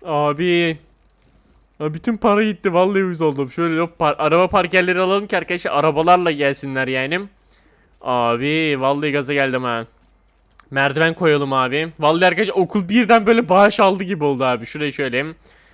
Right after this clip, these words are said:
Tamam. Buraya da arkadaşlar şöyle bir, e, çit çekelim abi şuralara. Aynen böyle. Abi çok güzel oldu ya. Vallahi çok güzel oldu ya. Hop, şuraya da şöyle bir park yeri yapalım. Arkadaşlar, vallahi like'lara abanın ya. Vallahi arkadaşlar, bu video şöyle bir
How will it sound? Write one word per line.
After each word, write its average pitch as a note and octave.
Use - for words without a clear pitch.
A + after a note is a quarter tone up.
Tamam. A2+
Buraya C3
da C3+
arkadaşlar C3+
şöyle B2+
bir, C3
e, A#2
çit -
çekelim A#2
abi A2
şuralara. A2+
Aynen G#2+
böyle. A#2
Abi A2
çok -
güzel C3
oldu C3
ya. B2
Vallahi E3
çok -
güzel D3+
oldu D3+
ya. C#3+
Hop, D#3
şuraya D3+
da D3
şöyle C#3
bir -
park C#3+
yeri C#3
yapalım. C#3+
Arkadaşlar, E3
vallahi G3
like'lara F3
abanın D3
ya. C3
Vallahi G3
arkadaşlar, F3+
bu E3+
video F#3+
şöyle G3
bir F#3